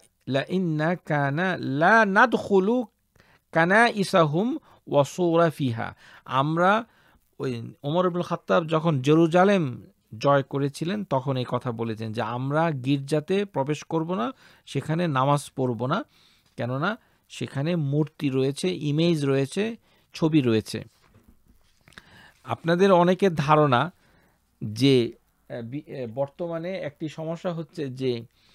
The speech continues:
আপনারা বিভিন্ন মিডিয়াতে দেখতে পাচ্ছেন যে আল আল্লামা শেখ আল আলবানী রাহিমাহুল্লাহ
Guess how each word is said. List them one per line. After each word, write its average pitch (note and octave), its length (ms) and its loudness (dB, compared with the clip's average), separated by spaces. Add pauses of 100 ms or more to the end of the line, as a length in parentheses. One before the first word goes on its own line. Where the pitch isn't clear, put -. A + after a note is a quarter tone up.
(300)
আপনারা C#3+ 400 -4
বিভিন্ন D3+ 420 -4
মিডিয়াতে D3+ 560 -4
দেখতে C3+ 320 -8
পাচ্ছেন C#3 460 -6
যে B2 380 -4 (280)
আল A#2+ 160 -4
আল্লামা C#3 600 0
শেখ D3 280 -4
আল C#3 80 -2
আলবানী C#3+ 600 -2
রাহিমাহুল্লাহ C3 640 -4